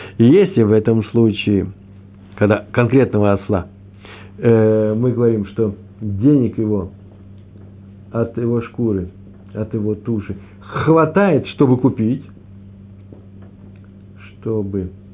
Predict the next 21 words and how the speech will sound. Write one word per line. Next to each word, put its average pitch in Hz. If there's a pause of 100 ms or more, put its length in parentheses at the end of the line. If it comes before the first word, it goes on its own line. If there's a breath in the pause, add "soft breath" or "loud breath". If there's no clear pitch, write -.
(600 loud breath)
купить -
нового 110
осла, 143 (2500 loud breath)
то 175
он 180
что? 185 (240)
Пусть 254
купит. 233 (2250)
Пусть 175 (1120)
купит. 107 (280)
Это 87
не 127
наш 131
случай. 190 (920 loud breath)
Вот 226 (260)
о, 151
о 151
чём 269
мы 285
говорим 208
здесь? 95